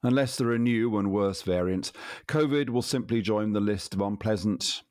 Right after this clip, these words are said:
but not generally life-threatening viruses that we have to cope with. And then the N H S can turn its attention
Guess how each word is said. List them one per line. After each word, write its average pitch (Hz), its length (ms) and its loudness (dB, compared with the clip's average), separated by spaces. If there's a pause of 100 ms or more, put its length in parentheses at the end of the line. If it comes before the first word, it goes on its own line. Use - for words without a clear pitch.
(120)
but 113 140 2
not 120 220 0
generally 104 380 0
life-threatening 92 840 0
viruses 78 580 -2
that 76 140 -4
we 92 80 0
have 73 220 -4
to - 60 -4
cope 78 300 -4
with. 73 260 -6 (1400)
And 113 160 2
then 165 200 2
the 151 120 2
N 127 120 2
H 110 200 -2
S 151 220 0
can 127 140 0
turn 123 240 2
its 110 160 -4
attention 104 580 0